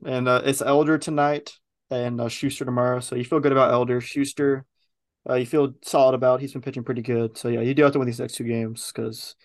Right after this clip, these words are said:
I don't, has Oakland won a series all year? They might. I don't, I'm not gonna look it up. I'm just gonna say they haven't 'cause they've only won eleven <laughs> games. But, uh, yeah, they, West Coast trip, Oakland, and then Arizona this weekend. And the Diamondbacks are pretty good.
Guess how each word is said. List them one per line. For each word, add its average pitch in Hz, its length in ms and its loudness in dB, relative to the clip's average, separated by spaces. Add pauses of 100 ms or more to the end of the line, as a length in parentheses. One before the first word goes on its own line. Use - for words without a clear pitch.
(580)
I 147 60 8
don't, 190 200 4
has 160 160 0
Oakland 196 320 4
won 190 80 2
a 151 60 2
series 160 440 0
all 156 140 2
year? 156 300 2
They 143 100 2
might. 143 220 0
I 135 60 2
don't, 151 220 0
I'm 143 100 0
not 156 100 0
gonna 143 120 -6
look 127 140 -6
it 123 60 -4
up. 127 160 -2
I'm 127 100 -4
just 120 80 -12
gonna 131 100 -6
say 127 160 -2
they 123 100 -2
haven't 113 340 -4 (160)
'cause 139 100 -8
they've 127 120 -2
only 131 120 -2
won 120 300 -4
eleven 123 280 -4
<laughs> 120 220 -4
games. 147 300 -4 (560)
But, 127 140 2
uh, 120 320 4
yeah, 139 220 2
they, 143 260 4
West 151 260 0
Coast 160 240 0
trip, 151 400 2
Oakland, 147 440 -2
and 127 80 -4
then 131 160 -4
Arizona 127 640 -2
this 113 180 -10
weekend. 117 280 -4
And 110 100 -6
the 110 120 -4
Diamondbacks 131 800 -2
are - 60 -10
pretty 147 220 -4
good. 135 320 0